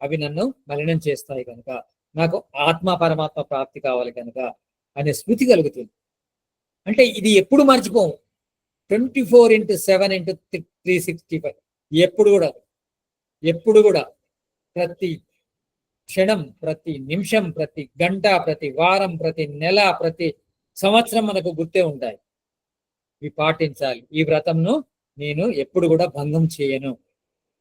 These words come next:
ఇది ఉత్సాహం అంటే, ఇది స్మృతి అంటే. అలా ఆ స్మృతితోని మనము ముందుకెళ్తాం.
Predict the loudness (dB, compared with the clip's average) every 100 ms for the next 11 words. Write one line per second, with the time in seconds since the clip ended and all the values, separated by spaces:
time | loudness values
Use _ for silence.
0 | _ -2 2 2 0 -6 -4 0 2 0
1 | -6 0 0 0 _ _ 0 4 6 4
2 | 0 _ _ _ _ -20 -10 -8 -6 -6
3 | -8 -12 -18 _ _ _ _ _ _ 4
4 | 6 6 4 0 -2 -2 -4 -6 -2 -2
5 | -2 -6 -6 -6 -8 _ _ -6 -4 -2
6 | -4 -8